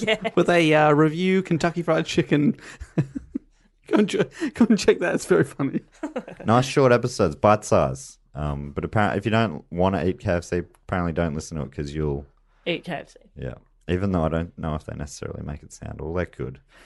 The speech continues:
Speaker 3: <laughs>
Speaker 2: The most recent episode I saw them post today, they review a refresher towelette. <laughs> I haven't heard
Speaker 1: Very
Speaker 2: that one.
Speaker 1: good.
Speaker 3: Another example is the Fook monster.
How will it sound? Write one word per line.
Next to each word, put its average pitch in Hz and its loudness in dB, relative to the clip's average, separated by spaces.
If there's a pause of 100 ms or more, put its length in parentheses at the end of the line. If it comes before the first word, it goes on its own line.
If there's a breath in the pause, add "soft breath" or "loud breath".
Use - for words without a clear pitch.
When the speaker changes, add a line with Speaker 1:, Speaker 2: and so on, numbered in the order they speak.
Speaker 3:
<laughs> 277 -6 (500 loud breath)
Speaker 2:
The 202 0
most 202 2
recent 185 4
episode 156 2
I 170 2
saw 160 4
them - 0
post 156 0
today, 151 0 (240 loud breath)
they 180 4
review 165 2
a - 2
refresher 151 -4
towelette. 147 -2
<laughs> - -12
I - -4
haven't 175 2
heard 170 2
Speaker 1:
Very - 4
Speaker 2:
that 147 4
one. 151 4
Speaker 1:
good. 151 -4 (800 loud breath)
Speaker 3:
Another 160 6
example 147 2
is 113 0
the 110 2
Fook - -2 (360)
monster. 87 -4